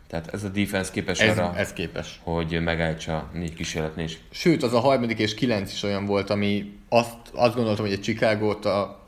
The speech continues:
Speaker 2: saját tizenhárom yardosán, azt a harmadik és kilencet, ha levédekezik,
Speaker 1: Mhm.
Speaker 2: negyedik és kilenc jön, stb. Eh, én szerintem, szerintem nem.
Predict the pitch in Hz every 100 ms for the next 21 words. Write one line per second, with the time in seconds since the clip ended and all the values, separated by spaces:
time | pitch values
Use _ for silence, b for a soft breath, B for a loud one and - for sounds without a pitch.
0 | - - 117 104 110 110 101 98 98 101
1 | 104 107 - 110 101 101 104 110 107 104
2 | 101 98 117 107 104 101 98 107 120 113
3 | 123 110 110 B B B B - 107 117
4 | 113 110 113 107 117 104 104 95 117 117
5 | 120 113 113 110 - 110 104 107 107 110
6 | B B B - - - 110 110 110 107
7 | 107 104 104 101 - 113 107 110 104 95
8 | 95